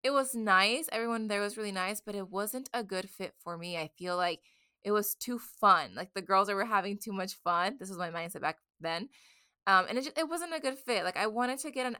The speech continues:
actual workout and I wanted to put in work. I was ready after spending all this time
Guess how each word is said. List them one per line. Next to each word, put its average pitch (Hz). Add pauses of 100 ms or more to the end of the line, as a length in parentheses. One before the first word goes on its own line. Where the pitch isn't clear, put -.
actual 202
workout 233
and 170
I 170
wanted 185
to 214 (100)
put 190
in 196
work. 190
I 185
was 175
ready 175
after 170
spending 185
all 196
this 196
time 185